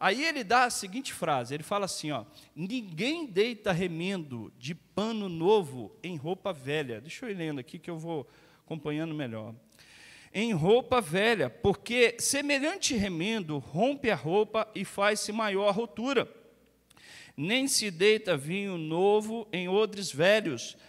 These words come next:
Aliás, rompa-se os odres e entorna-se o vinho.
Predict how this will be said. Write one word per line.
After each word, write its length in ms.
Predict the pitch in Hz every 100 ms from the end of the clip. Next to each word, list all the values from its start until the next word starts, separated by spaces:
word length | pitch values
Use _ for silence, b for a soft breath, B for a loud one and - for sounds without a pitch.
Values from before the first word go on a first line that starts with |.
| B
Aliás, 720 | 131 139 131 147 196 170 -
rompa-se 580 | 117 175 220 190 - 175
os 220 | 151 127
odres 580 | 165 226 220 226 - -
e 60 | 180
entorna-se 600 | 202 190 190 196 190 -
o 60 | 220
vinho. 420 | 185 240 240